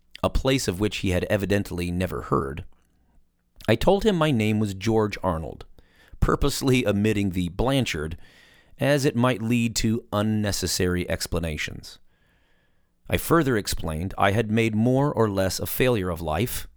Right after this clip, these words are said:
a fact, Ferguson, which I have but recently realized, and had sought the desert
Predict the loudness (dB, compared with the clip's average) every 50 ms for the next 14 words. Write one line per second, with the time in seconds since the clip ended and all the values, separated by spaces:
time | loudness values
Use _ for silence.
0 | _ -14 -10 -4 -2 0 2 0 0 -2 -2 -8 -8 -8 -10 -12 -6 -4 -4 -4
1 | -2 -4 -4 -2 -2 -2 -2 -4 -8 -16 -20 -20 _ -2 -2 0 0 2 0 2
2 | 2 2 2 0 -2 -2 0 0 0 0 0 -2 -2 -2 0 0 -2 -2 0 0
3 | 0 2 2 0 0 0 -2 -6 -6 -4 -6 -6 -8 -10 -16 -20 _ _ _ _
4 | _ _ _ _ _ _ _ _ _ _ _ _ _ _ _ 0 2 2 4 4
5 | 4 2 2 2 2 2 2 2 0 -4 -4 -2 -2 -2 -2 -4 -6 -8 -8 -10